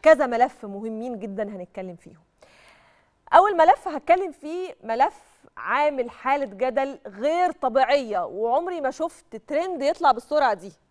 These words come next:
يعني بسرعه جدًا. الشيخ اللي، اللي طالع ترند اليومين دول، وهو المفروض ان هو، آه، من الطريقه التيجانيه، الشيخ ص-، صلاح التيجاني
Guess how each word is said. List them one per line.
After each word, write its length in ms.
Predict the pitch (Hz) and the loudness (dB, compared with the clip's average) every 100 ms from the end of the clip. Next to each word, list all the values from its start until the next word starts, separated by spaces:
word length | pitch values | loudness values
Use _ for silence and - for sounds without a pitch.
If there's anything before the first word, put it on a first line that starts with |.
| - | -12
يعني 340 | 202 202 202 _ _ _ _ _ _ _ _ | -10 -8 -10 _ _ _ _ _ _ _ _
بسرعه 280 | 285 269 240 | 2 2 2
جدًا. 360 | 226 180 107 _ _ _ _ _ _ _ _ _ _ _ _ _ _ _ _ _ _ _ - | -4 -12 -20 _ _ _ _ _ _ _ _ _ _ _ _ _ _ _ _ _ _ _ -18
الشيخ 580 | 233 - 370 - - _ _ - | -12 -4 -4 -4 -12 _ _ -14
اللي، 320 | 214 220 214 202 | -12 -10 -10 -10
اللي 160 | 214 | -10
طالع 300 | - 269 269 | -2 0 0
ترند 500 | 247 262 285 262 175 | 0 -4 -4 -6 -10
اليومين 480 | 190 202 208 233 233 | -14 -10 -8 -8 -8
دول، 260 | 214 247 320 _ _ _ _ _ - | -8 -10 -12 _ _ _ _ _ -10
وهو 600 | 202 226 254 254 254 - | -6 -2 2 4 4 2
المفروض 360 | 208 202 233 233 | -4 -10 -12 -12
ان 100 | 214 | -10
هو، 440 | 220 247 254 247 - | -6 -2 0 -2 -6
آه، 300 | 170 190 - | -8 -8 -8
من 220 | 220 247 | -6 -4
الطريقه 680 | 247 - 226 262 247 220 - | -6 -6 -8 -8 -4 -4 -4
التيجانيه، 880 | 226 - 254 220 226 214 220 254 349 _ _ | -6 -10 -14 -6 -6 -6 -8 -10 -12 _ _
الشيخ 360 | _ - 233 - | _ -12 -12 -12
ص-، 400 | - 185 156 175 | -10 -8 -8 -10
صلاح 420 | 196 220 220 - 185 | -2 -2 -2 -6 -10
التيجاني 840 | 160 - 185 - 190 220 247 | -10 -14 -20 -16 -12 -10 -10